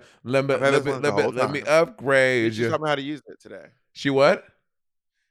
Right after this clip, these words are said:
Speaker 2: I've had this lens the whole time, but Mitch taught me how to use it today.
Speaker 1: I saw, I saw Madonna tagged y'all all in the, in the Instagram story, and I, and you still,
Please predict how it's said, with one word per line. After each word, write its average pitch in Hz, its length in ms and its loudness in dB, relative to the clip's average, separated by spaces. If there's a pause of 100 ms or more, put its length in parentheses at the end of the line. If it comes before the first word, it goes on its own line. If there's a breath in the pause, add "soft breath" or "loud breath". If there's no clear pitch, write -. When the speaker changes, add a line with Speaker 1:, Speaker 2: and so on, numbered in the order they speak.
(160)
Speaker 2:
I've 117 100 -12
had 139 100 -4
this 139 100 -10
lens 135 200 -16
the 127 80 -6
whole 120 180 -4
time, 120 220 -8
but 110 100 -14
Mitch 120 200 -14
taught 120 140 -12
me 127 60 -14
how 113 100 -8
to 117 60 -14
use 120 180 -20
it - 80 -20
today. - 260 -20 (300)
Speaker 1:
I 151 80 6
saw, 175 220 0
I 160 80 2
saw 185 140 0
Madonna 147 340 4
tagged 135 320 0
y'all 127 140 0
all 123 180 2
in 120 60 -6
the, 113 100 -4
in 113 80 -6
the 113 60 -8
Instagram 120 440 -6
story, 98 240 -4
and 95 80 -6
I, 92 240 -10
and 104 120 -10
you 110 100 -10
still, 120 640 0